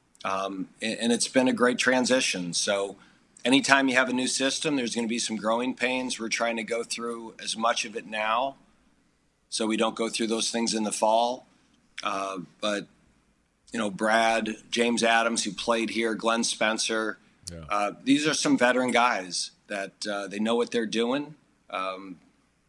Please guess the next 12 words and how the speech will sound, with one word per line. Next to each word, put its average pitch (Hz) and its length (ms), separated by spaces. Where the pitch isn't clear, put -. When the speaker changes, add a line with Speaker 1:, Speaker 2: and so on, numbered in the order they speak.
Speaker 1:
they 101 100
can 104 160
make 113 180
adjustments, 113 840
and, 104 260
uh, 98 220
we're 110 140
excited 113 420
to 107 60
have 110 180
them 104 120
here. 98 240